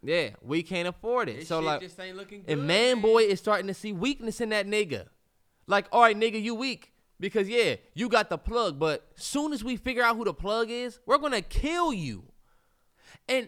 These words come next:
Speaker 2: and, and, and even they not even gonna wait for that, bro. This nigga basically told him, "All right, bet, until next time. Because honestly, what do you want me to do for you? I gave you the option.
Speaker 1: Yeah.
Speaker 2: You chose." He was like, "Damn, no Leon."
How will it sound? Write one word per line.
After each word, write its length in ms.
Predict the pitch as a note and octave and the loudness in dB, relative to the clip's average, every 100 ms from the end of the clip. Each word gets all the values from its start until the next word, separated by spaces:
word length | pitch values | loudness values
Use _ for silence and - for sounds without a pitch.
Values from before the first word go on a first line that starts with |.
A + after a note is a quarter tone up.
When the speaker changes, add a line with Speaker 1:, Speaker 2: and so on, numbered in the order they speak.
| - | -6
Speaker 2:
and, 140 | A#3 A#3 | -8 -6
and, 220 | B3+ A#3 | -8 -6
and 140 | A#3 | -8
even 180 | A#3 G#3+ | -8 -6
they 140 | G#3 | -6
not 100 | G#3+ | -6
even 160 | G#3 F#3 | -6 -4
gonna 140 | D#3+ | -4
wait 200 | C#3+ D#3+ | -4 -6
for 80 | D#3 D3 | -8 -10
that, 180 | D3+ | -8
bro. 300 | B2 A#2+ C3+ C#3 | -6 -6 -6 -8
This 160 | G3+ | -8
nigga 240 | G#3 G3+ D#3+ | -6 -8 -6
basically 300 | F3+ F3+ D#3+ | -8 -8 -8
told 240 | F3+ F3 | -6 -6
him, 60 | F3 | -4
"All 80 | E3 | -6
right, 100 | D#3+ | -4
bet, 160 | E3 C3+ | -6 -10
until 200 | C3 E3+ | -10 -10
next 180 | D#3 - | -10 -8
time. 260 | E3 G#2+ G#2 | -10 -10 -12
Because 280 | C3+ D3+ | -6 -6
honestly, 420 | D3+ D#3 F3+ F3 F#3 | -4 -6 -6 -10 -8
what 160 | F3 | -8
do 60 | F#3 | -8
you 80 | F#3 | -8
want 120 | F3+ | -8
me 60 | |
to 60 | F3 | -8
do 140 | F3 F3 | -8 -6
for 160 | C#3+ | -6
you? 100 | B2+ | -2
I 140 | D3+ D#3+ | -2 -2
gave 400 | C3+ F3+ F#3+ E3+ | -8 -8 -8 -12
you 100 | F#3 | -14
the 200 | F#3 E3+ | -10 -10
option. 360 | E3+ E3 E3+ - - | -10 -14 -18 -14 -6
Speaker 1:
Yeah. 180 | D#3 E3 | -4 -4
Speaker 2:
You 220 | G#3+ A3+ | -4 -10
chose." 420 | - A3 A3 F#3 | -8 -6 -4 -4
He 80 | F#3 | -8
was 120 | G3 | -12
like, 160 | D#3+ C3 | -12 -10
"Damn, 300 | E3 D#3+ A2 | -10 -12 -12
no 140 | C3+ | -8
Leon." 580 | F3+ F#3+ G3 F#3 C#3+ G2 | -8 -8 -8 -6 -6 -6